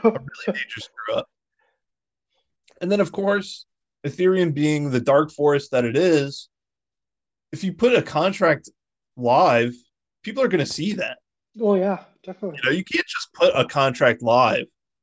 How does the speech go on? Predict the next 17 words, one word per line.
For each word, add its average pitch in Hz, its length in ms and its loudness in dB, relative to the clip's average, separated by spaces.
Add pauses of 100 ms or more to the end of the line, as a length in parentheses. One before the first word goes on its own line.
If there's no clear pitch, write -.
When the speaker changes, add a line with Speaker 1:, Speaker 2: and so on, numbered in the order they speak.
(460)
Speaker 1:
and 123 140 -2
expect 135 420 0
no 127 140 2
one 123 280 2
to 123 120 -8
find 113 320 -4
out. 117 240 0 (520)
Speaker 2:
Mm-hmm. 170 200 -8 (220)
Speaker 1:
Everyone's - 420 -6
gonna - 160 -6
find 202 280 -8
out, - 180 -10 (440)
no 135 60 -6
matter 139 220 6
what 156 180 4
it 156 100 -2
is. 113 320 -12